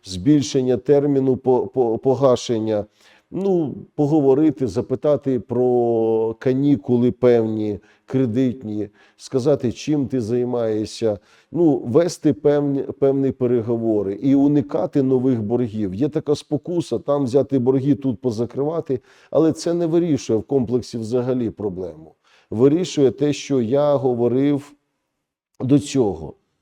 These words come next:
М, і в той же час ти ще звертаєшся до фінансових консультантів і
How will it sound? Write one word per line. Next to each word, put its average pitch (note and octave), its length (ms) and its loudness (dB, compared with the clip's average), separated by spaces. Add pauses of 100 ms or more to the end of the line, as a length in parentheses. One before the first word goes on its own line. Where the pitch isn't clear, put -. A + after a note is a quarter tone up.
(240)
М, G2 640 -6 (120)
і C#3+ 280 4
в C3 80 0
той E3 200 2
же D#3+ 140 0
час D#3 300 0
ти D3 180 2
ще C#3+ 220 0
звертаєшся C3+ 720 0
до A#2 140 -2
фінансових C3+ 600 -2
консультантів C3+ 1000 0 (400)
і B2 540 4